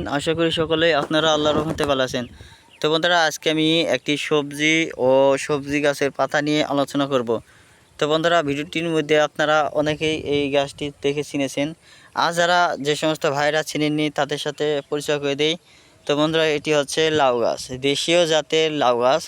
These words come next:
বন্ধুরা, সাধারণত, আহ, অনেকে এই গাছটি, এই গাছটিকে আবার কদু গাছ হিসেবে চিনে থাকেন।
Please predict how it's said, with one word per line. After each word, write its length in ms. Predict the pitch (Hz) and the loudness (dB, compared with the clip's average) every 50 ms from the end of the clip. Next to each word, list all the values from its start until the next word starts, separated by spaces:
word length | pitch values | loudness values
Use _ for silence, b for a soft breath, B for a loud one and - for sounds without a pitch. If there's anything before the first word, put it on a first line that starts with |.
| - | -8
বন্ধুরা, 340 | 147 135 139 147 160 160 170 160 | -4 -2 -2 0 0 0 0 0
সাধারণত, 500 | - 143 131 151 151 156 160 156 - 156 156 160 170 175 B B B B B B B B B B B - | -2 -2 0 0 0 0 -2 -2 0 2 4 4 2 2 B B B B B B B B B B B 0
আহ, 200 | 135 135 135 127 | 2 4 4 4
অনেকে 400 | - 143 147 160 165 - - 170 175 160 - - | 4 2 2 2 0 0 2 2 2 2 0 0
এই 160 | 120 143 147 143 | 2 2 2 2
গাছটি, 360 | 143 143 143 - - - 156 156 - - - - - - - - | 2 0 0 -2 -4 -2 -2 -2 -4 -6 -12 -16 -18 -18 -14 -4
এই 140 | 131 147 143 | -2 0 2
গাছটিকে 400 | 147 147 143 - - 160 156 165 156 | 2 0 0 0 -4 -6 -2 0 2
আবার 160 | 151 156 147 - - | 2 2 0 0 -2
কদু 240 | - 160 156 165 160 | -4 -2 -2 -2 0
গাছ 200 | 160 165 165 151 | 0 0 0 0
হিসেবে 300 | - 156 143 160 160 151 151 | -2 -4 -4 -2 -2 -2 -2
চিনে 240 | - 156 147 143 139 | -2 -4 -6 -6 -6
থাকেন। 300 | 143 123 120 110 101 | -8 -6 -6 -8 -10